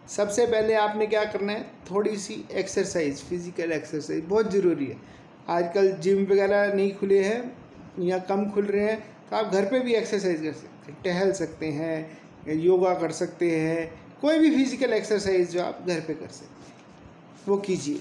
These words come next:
ज़रूर कीजिए। जो उसके बाद जो हम खाना खा रहे हैं उसके प्रति आप ध्यान रखिए।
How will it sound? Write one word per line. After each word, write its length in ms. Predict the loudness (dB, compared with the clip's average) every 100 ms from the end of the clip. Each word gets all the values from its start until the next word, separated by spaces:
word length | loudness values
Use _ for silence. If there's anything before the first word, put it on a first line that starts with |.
| 0
ज़रूर 320 | 2 4 2
कीजिए। 580 | 2 0 2 2 2 -6 -16 -20 -20 -20 -20 -20 -20 -20 -20 -20 -20 -20 -20 -20 -20 -20 -20 -20 -20 -20 -20 -20 -20 -20 -20 -20 -20 -20 -20 -16
जो 380 | -6 -4 -4 -6 -18 -20 -20 -20 -20 -20 -20 -20 -10
उसके 300 | -8 -4 0 2
बाद 480 | 2 0 -2 -6 -14 -20 -20 -20 -10
जो 140 | -4 -2
हम 200 | 0 0
खाना 400 | 0 -4 0 0
खा 200 | 0 -2
रहे 140 | -4
हैं 180 | -6 -10 -20 -20 -20 -20 -16 -10
उसके 320 | -10 -2 -2 0
प्रति 300 | -4 -6 -2
आप 140 | 0 0
ध्यान 380 | -2 -2 -2 -4
रखिए। 340 | -8 -10